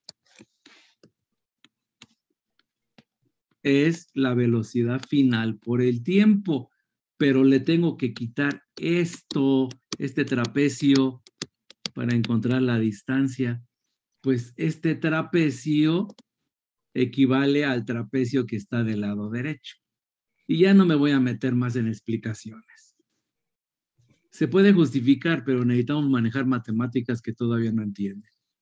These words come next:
Pero bueno, la fórmula que vamos a usar es la que está encerrada en el rectángulo. También podríamos usar la de abajo, pero no. No los quiero llenar de fórmulas.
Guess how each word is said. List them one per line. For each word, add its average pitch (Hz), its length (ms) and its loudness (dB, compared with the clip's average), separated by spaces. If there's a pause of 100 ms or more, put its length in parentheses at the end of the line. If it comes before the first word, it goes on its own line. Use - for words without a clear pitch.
(920)
Pero 151 260 2
bueno, 131 440 0 (520)
la 135 460 -2
fórmula 156 680 0
que 120 120 -4
vamos 135 540 -2
a 156 80 -2
usar 160 480 -4 (420)
es 139 180 2
la 135 120 0
que 127 120 -4
está 131 260 -2
encerrada 123 720 0
en 117 100 2
el 113 120 -2
rectángulo. - 580 -4 (1040)
También 196 320 4
podríamos 139 460 4
usar 135 260 0
la 156 140 -2
de 180 80 0
abajo, 185 360 -2
pero 131 220 -2
no. 107 240 -4 (560)
No 147 220 -2
los 143 200 -2
quiero 143 260 0
llenar 120 380 0
de 110 120 -6
fórmulas. - 920 -6